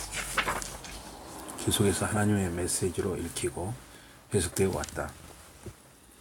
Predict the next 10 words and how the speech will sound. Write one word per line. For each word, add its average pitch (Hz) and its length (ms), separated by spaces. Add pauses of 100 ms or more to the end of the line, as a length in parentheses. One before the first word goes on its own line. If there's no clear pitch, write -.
(1600)
존 104 300
칼빈은 95 540
이와 98 200
같은 92 280
이사야서의 98 560
신학적 98 600
적실성을 90 540
다음과 87 280
같이 82 180
강조한다. 76 680